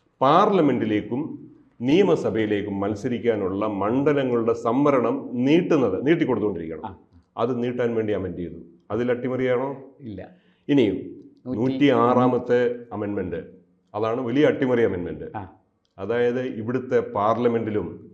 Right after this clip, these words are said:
Speaker 2: ഉം.
Speaker 1: സംസ്ഥാന നിയമസഭകളിലും
Speaker 2: ഉം.
Speaker 1: സ്ത്രീകൾക്ക് മൂന്നിലൊന്ന് സംവരണം ഏർപ്പെടുത്താൻ നരേന്ദ്രമോദി ഭരണഘടന അമെൻഡ് ചെയ്തു. അതാണ് അവസാനത്തെ അമെൻമെന്റ്. അമെൻമെന്റ് ഇംപ്ലിമെന്റേഷൻ ഡേറ്റ് ഡിക്ലെയർ ചെയ്യണം.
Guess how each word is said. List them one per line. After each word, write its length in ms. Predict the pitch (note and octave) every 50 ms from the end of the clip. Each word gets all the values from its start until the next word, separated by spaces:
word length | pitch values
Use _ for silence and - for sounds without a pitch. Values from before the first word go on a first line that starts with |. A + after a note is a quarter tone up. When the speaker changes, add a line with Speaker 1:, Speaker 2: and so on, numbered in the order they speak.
| - _ _
Speaker 2:
ഉം. 160 | - G2 F2 - -
Speaker 1:
സംസ്ഥാന 520 | - C3 D#3 E3+ - - - D#3 D3 C#3+ C#3+
നിയമസഭകളിലും 1040 | C3 B2 B2 B2 A#2+ A#2 A#2+ A#2+ G2+ G#2 G2+ G2 F#2 F2+ F2+ E2+ D#2+ - - - -
Speaker 2:
ഉം. 140 | - - - _
Speaker 1:
സ്ത്രീകൾക്ക് 720 | - _ _ - B2 B2+ C3+ C#3 C3+ C3+ B2+ C3+ C3+ - B2+
മൂന്നിലൊന്ന് 800 | A2+ A2 G#2+ G#2+ A#2 B2 B2+ B2+ B2 A#2+ A2+ A#2 A2+ A2 G#2+ G#2
സംവരണം 680 | - G#2+ G2+ G2+ G#2+ A2 A2 G#2 G2+ G#2+ G#2 G2+ G2
ഏർപ്പെടുത്താൻ 560 | G2 F#2+ G2 G2 F#2+ F#2 F#2 G2 G2 G2 F#2
നരേന്ദ്രമോദി 760 | F2+ F#2 G2 G#2 G2+ G2 G2+ F#2+ G2 F#2 F#2 F#2 F#2+ F#2+ F2+ F#2
ഭരണഘടന 460 | F2+ F2 F2+ F#2+ F2+ F2 F2 F2 E2+
അമെൻഡ് 260 | D#2 D2+ D#2 D#2 C#2+
ചെയ്തു. 280 | D2+ D2 C#2 C#2+ D2 - _ _ _ F2+
അതാണ് 260 | F#2+ F#2+ F2+ F#2+ G2
അവസാനത്തെ 460 | F#2+ G#2+ A2 - A#2 A#2 A#2 - A#2
അമെൻമെന്റ്. 420 | G#2+ G2+ G2 G2 F#2+ F#2 F2 D#2+ E2 - - - _ _ _ _ _ _ _ -
അമെൻമെന്റ് 500 | - B2 C3 C3+ C#3 C#3 C#3+ C#3 C#3 C#3
ഇംപ്ലിമെന്റേഷൻ 840 | D3 D3 C#3 - - C3 B2+ C3+ D#3+ E3+ E3 E3 D#3 D#3 C3+ - C3+
ഡേറ്റ് 520 | C3 C3+ C3 C3+ F3 F3 - - - - C#3
ഡിക്ലെയർ 220 | C3+ C3 C#3+ C#3+ B2
ചെയ്യണം. 300 | A2 G2 E2+ D#2+ E2